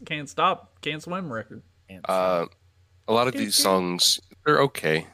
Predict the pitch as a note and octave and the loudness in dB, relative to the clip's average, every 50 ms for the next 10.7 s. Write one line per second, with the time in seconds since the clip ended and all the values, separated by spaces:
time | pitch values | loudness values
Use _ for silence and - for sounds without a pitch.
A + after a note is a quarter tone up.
0 | _ _ _ - F#2 F2+ F2 F2+ F2+ E2+ E2 E2+ F#2 G2+ A2 A#2+ - C3+ A2+ F#2 | _ _ _ 0 2 4 4 4 4 2 0 -2 -2 0 0 0 0 0 0 0
1 | E2 - - - D2+ E2 - - - E2+ E2+ E2+ E2+ - - - - F2 E2+ D#2+ | 0 0 -2 -4 -4 -2 -2 -2 0 0 -2 -4 -4 -4 -2 0 2 4 4 4
2 | D2+ D2 D#2 D#2 - _ _ _ _ _ _ _ _ _ _ _ - E2 F2 E2+ | 4 2 2 -2 -6 _ _ _ _ _ _ _ _ _ _ _ -2 -2 -2 0
3 | - F2+ E2 E2 E2+ E2 D2+ E2 E2 D#2+ D#2 D#2 D#2 - - - - - - _ | 0 0 0 0 -2 -2 -2 0 0 2 0 0 -2 -2 -4 -4 -6 -10 -20 _
4 | _ _ _ _ - F#2+ E2+ F2 - - E2 D#2+ D#2+ D#2+ - - - F#2+ F2 E2 | _ _ _ _ -12 -6 -2 -2 -2 0 2 2 2 2 2 0 -2 -2 -4 -4
5 | D#2 E2 E2+ - D#2 D2+ D2 D2+ D2+ D#2 - - F2 F2+ G#2 A2 A2 - _ _ | -4 -6 -6 -4 -2 0 0 2 0 -2 0 0 0 0 0 0 -2 -6 _ _
6 | _ - - F#2+ F#2 G2+ G2 - - - - F#2 F2+ E2 D2 - _ - D#2 D#2 | _ -6 -2 0 0 2 2 0 0 0 0 0 0 -2 -2 -4 _ 0 2 4
7 | D#2 D#2+ D#2+ E2+ - - - - - - _ _ _ _ _ _ _ _ - - | 4 4 2 0 0 0 0 0 -2 -6 _ _ _ _ _ _ _ _ -4 0
8 | G3+ F#3 D3 C3+ B2 G#2+ G2+ - - - - - _ _ _ - A2+ A2+ A2 A2+ | 2 2 2 2 0 -2 -8 -14 -18 -20 -20 -20 _ _ _ -10 -6 -4 -2 -2
9 | C3 B2+ A#2+ C3 C3+ C3+ C#3+ - D#3 C3+ - C#3+ C#3+ - - - B2+ A#2+ B2 B2 | -2 -2 -2 -2 -2 -2 -2 -4 -6 -4 -4 -6 -8 -8 -8 -6 -4 -2 -2 -2
10 | C3+ D#3 D#3 D#3+ D3+ G2 F2+ F#2 F2 F2 F#2+ A#2 E3+ F#3+ | -2 -4 -6 -4 -4 -4 -4 -4 -4 -6 -6 -6 -8 -10